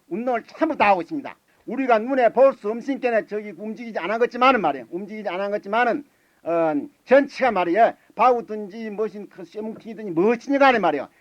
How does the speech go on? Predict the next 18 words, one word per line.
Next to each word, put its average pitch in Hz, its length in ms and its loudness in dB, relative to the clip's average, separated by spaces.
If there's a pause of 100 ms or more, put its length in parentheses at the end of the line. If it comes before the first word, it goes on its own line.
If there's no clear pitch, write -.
(100)
가만히 240 480 -2
있는 254 160 2
건 262 100 0
하나도 311 440 0
없어요. 147 260 -8 (480)
전체가 277 440 4
다 - 380 -8
운동을 233 380 -4
지금 202 180 -12
활동을 208 320 -8
하고 185 140 -2
있다고 180 200 -2
말이야. 143 440 -4 (160)
활동을 175 340 -8
하고 175 160 -6
있어서 175 360 -10 (360)
실제에서 196 480 -12
말이야. 190 460 2